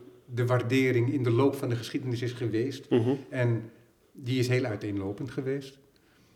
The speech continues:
Speaker 1: En ook de manier waarop er naar gekeken wordt is een andere. Hè, als je nu kijkt naar een vervalsing van Van Meegeren, of überhaupt naar een vervalsing uit een bepaalde tijd,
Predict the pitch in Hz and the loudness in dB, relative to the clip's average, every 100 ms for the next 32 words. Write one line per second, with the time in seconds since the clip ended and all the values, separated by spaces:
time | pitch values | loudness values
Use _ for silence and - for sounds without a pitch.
0 | _ _ _ _ _ _ 135 123 120 117 | _ _ _ _ _ _ -4 0 2 2
1 | 113 113 110 110 - _ _ _ _ _ | 2 -2 -6 -10 -20 _ _ _ _ _
2 | - 147 127 127 131 135 131 143 139 127 | 0 0 0 2 4 4 6 8 8 6
3 | 117 120 - - 120 113 120 117 113 135 | 4 4 2 2 -2 0 2 2 2 6
4 | 156 156 131 120 117 131 120 120 117 104 | 6 6 2 2 2 -2 -2 0 2 2
5 | 101 - - _ _ _ _ _ _ _ | -2 -8 -18 _ _ _ _ _ _ _
6 | _ 143 139 123 135 123 117 110 - - | _ -4 0 0 0 2 2 -2 -12 -20
7 | _ - 123 139 143 143 131 120 117 - | _ -4 4 6 6 4 2 2 0 -4
8 | - - 120 120 117 113 110 107 - - | -18 -8 0 2 2 0 -2 -6 -10 -20
9 | _ _ _ _ _ _ _ _ _ _ | _ _ _ _ _ _ _ _ _ _
10 | 123 117 139 139 139 120 117 123 120 117 | -8 -2 0 0 0 -2 0 0 2 6
11 | 139 143 - - - - _ _ _ _ | 8 6 2 -6 -12 -18 _ _ _ _
12 | _ _ _ _ _ _ _ _ _ _ | _ _ _ _ _ _ _ _ _ _
13 | _ 160 - 185 147 143 175 - 139 127 | _ -6 2 4 6 6 6 4 2 2
14 | 127 123 135 113 131 123 139 123 120 120 | 2 2 0 0 2 2 0 0 0 -2
15 | 120 131 117 113 - 135 143 - | 2 2 2 -2 0 2 0 -4